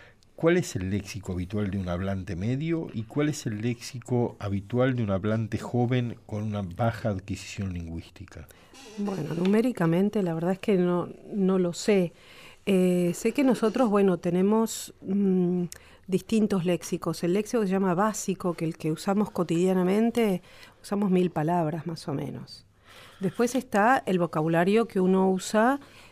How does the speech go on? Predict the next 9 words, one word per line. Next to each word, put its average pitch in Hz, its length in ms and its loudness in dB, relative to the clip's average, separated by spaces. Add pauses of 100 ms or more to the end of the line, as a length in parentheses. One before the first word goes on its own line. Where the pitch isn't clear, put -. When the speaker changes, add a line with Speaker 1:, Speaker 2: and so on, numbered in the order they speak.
(180)
Speaker 2:
mm, 151 240 0
en 170 140 0
situaciones 170 600 0
más 165 180 0
ge-, - 160 -8
más 151 320 -2
amplias, 208 760 2
más 160 180 -2
específicas. 226 1080 -4